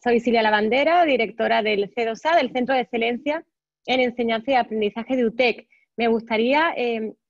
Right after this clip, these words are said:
únicamente hacer un inciso. utec es Universidad de Ingeniería y Tecnología.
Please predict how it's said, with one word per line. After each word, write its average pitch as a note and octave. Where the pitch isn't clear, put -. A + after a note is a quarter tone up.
únicamente C4
hacer B3+
un B3
inciso. B3+
utec B3
es C#4
Universidad A3+
de C#4+
Ingeniería A3+
y D4+
Tecnología. G3